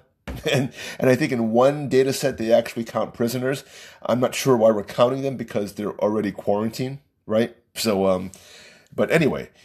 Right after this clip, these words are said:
uh, looks like covid is on the downslope, um, throughout all of the islands. Uh, we're still open, and there is no plans for us to get closed, okay?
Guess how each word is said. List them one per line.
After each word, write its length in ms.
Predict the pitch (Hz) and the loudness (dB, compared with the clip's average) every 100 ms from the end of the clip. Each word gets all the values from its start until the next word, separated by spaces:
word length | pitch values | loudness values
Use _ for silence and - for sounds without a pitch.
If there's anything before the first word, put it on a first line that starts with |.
| _ - | _ 2
uh, 200 | 107 107 | 4 4
looks 260 | 147 - | 2 2
like 160 | 147 143 | 2 2
covid 400 | - 160 151 147 | 2 2 4 2
is 140 | 120 | 4
on 160 | 120 120 | 4 2
the 80 | 104 | 0
downslope, 840 | 98 113 123 - 131 131 - 117 | 2 4 4 2 0 0 -4 -6
um, 320 | 110 98 95 | -4 -4 -6
throughout 520 | 92 113 104 104 - _ - | -4 4 6 6 2 _ 4
all 200 | 117 143 | 6 6
of 100 | 135 | 4
the 120 | 139 | 4
islands. 440 | - 95 98 - - - - | 4 2 -2 -10 -18 -20 -8
Uh, 260 | - 90 98 | 0 2 4
we're 140 | 107 113 | 2 0
still 500 | - 143 139 - - | 0 4 6 6 4
open, 520 | 156 165 151 156 151 | 2 4 2 0 -2
and 460 | - 110 110 107 104 | -2 2 2 2 0
there 180 | 117 131 | 2 2
is 180 | 104 101 | 0 -2
no 460 | 110 123 147 151 | 2 4 4 2
plans 640 | - - 139 127 113 101 - | 0 2 4 4 0 -6 -10
for 240 | 107 107 | 0 2
us 80 | 117 | 2
to 100 | 117 | 0
get 220 | 117 110 | -4 -4
closed, 480 | - 120 101 85 - | -2 0 0 -4 -10
okay? 380 | 80 101 98 | -8 -4 -4